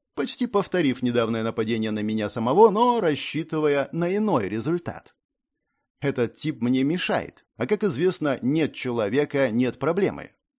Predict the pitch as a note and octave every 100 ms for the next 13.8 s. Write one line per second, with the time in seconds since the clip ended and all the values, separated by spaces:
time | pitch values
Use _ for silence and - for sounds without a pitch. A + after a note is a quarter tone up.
0 | _ C#4+ C#4+ - A#3+ D3+ D3 B2+ D3 C3+
1 | C3+ B2 D#3+ D3 C3+ C3 D#3+ C#3 E3+ F3+
2 | F3+ G#3 D#3 A2 C#3+ G#2+ A2+ A2 G#2+ A2+
3 | F#3 G3 E3 B2+ - - D3+ D3+ C3+ C3
4 | B2 C#3+ E3 C#3+ F#2+ G2 D#2 D2+ - -
5 | C#3 C#3+ B2 A#2 A2+ - B2+ B2+ F3+ F#3+
6 | F3 - - - - _ _ _ _ _
7 | - C3 D#3 C#3 B2+ A#2 - B2 G3+ G#3
8 | - - G#3+ B3+ A#3+ A3 G#3 G3 F3 A3+
9 | A#3 F3+ C3+ C3 A#2 C#3 F3 D#3 B2+ B2
10 | C#3+ C#3 F2 C2 G#1+ - _ - A3+ G#3+
11 | - F3+ B2+ A2 A2+ A2 A#2 F3 - C3
12 | B2 D3 E2+ C2 - - _ _ _ B2+
13 | C3 A2+ A#2+ A2 - G#2+ B2+ -